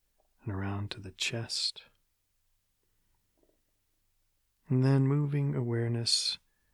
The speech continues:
to the upper left arm, from the armpit and the shoulder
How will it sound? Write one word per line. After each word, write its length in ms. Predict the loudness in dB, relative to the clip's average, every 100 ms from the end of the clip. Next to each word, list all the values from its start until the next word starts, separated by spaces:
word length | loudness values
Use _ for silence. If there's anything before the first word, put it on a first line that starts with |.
| _ _ _ _ _ _ _ _ _ _ _
to 140 | -4
the 180 | -2 -2 -2
upper 460 | -4 0 -2 -2 -8 _
left 400 | -4 -4 -6 -12 -14
arm, 460 | -6 -4 -2 -6 -10 _ _ _ _ _ _ _ _ _ _ _
from 480 | -2 0 2 0 -4 -10 _ -20 -6
the 140 | -6
armpit 760 | 2 6 6 6 4 4 0 -4
and 80 |
the 80 | -4
shoulder 640 | -2 0 0 0 0 -2